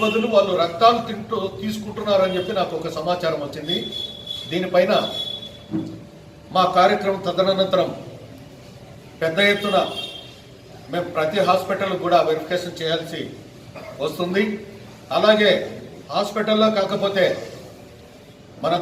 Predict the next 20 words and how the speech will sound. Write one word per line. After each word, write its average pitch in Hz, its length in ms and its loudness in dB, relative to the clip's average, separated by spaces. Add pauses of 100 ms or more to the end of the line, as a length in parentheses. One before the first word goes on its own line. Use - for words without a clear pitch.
గవర్నమెంట్ 214 420 6
హాస్పిటల్ 214 460 4
పరిస్థితి 190 280 -4 (120)
కూడా 196 160 4
అలాగే 180 340 2
ఉంది. 185 200 -4 (760)
దీన్ని 180 280 0 (600)
ఇప్పుడున్నటువంటి 190 760 0 (580)
పరిపాలనా 196 520 2 (120)
విధానంలో 185 480 4 (520)
ఎవరైతే 180 320 2 (120)
పాలకులు 185 420 2
ఉన్నారో 175 320 4 (720)
వాళ్ళు 156 240 2 (500)
పర్యవేక్షించి 180 680 0 (600)
ప్రజలకు 196 500 2
ఇబ్బంది 185 380 2
లేకుండా 180 400 2
చూడాల్సినటువంటి 156 760 0
అవసరం 151 280 -4